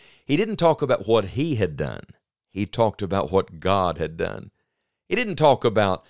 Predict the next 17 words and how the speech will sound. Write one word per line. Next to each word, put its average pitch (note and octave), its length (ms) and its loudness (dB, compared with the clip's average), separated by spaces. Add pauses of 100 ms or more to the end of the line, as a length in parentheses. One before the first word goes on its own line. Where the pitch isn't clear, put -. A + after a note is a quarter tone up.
(180)
what A#2 180 4
he C#3+ 160 2
had C3+ 100 4
accomplished. - 640 -2
He A2 140 -2
talked A2+ 360 -2
about G2 460 0
the F#2+ 80 -2
work G2 340 0
of F2+ 100 -4
the F#2 80 -2
Lord. F2 520 -2 (640)
He G3 100 -6
didn't A3 220 -2
seek - 320 0
to C3+ 100 -4
get A2 560 0